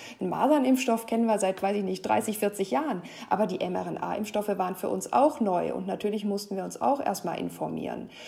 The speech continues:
Und in diesem, ja, bisschen Zwischengemenge, ähm, hab ich manchmal das Gefühl gehabt, dass deswegen auch so Fake-Behauptungen noch schneller durchdringen können, noch schneller eine Reichweite bekommen,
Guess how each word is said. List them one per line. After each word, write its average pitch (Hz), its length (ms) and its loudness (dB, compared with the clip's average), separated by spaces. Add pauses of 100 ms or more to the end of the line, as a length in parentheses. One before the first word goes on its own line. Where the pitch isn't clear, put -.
(140)
Und 208 160 0
in 233 160 2
diesem, 240 640 4 (280)
ja, 208 240 0
bisschen 233 440 0
Zwischengemenge, 202 1300 2 (380)
ähm, 226 280 4
hab 226 140 2
ich 302 140 0
manchmal 294 320 0
das 254 160 0
Gefühl 262 280 0
gehabt, 247 560 -2
dass 226 300 0
deswegen 240 440 0
auch 214 160 2
so 214 160 -4
Fake-Behauptungen 214 920 0
noch 254 160 4
schneller 233 340 2
durchdringen 196 600 -2
können, 185 300 -4
noch 233 160 0
schneller 214 260 -2
eine 190 200 -4
Reichweite 190 440 -2
bekommen, 196 440 0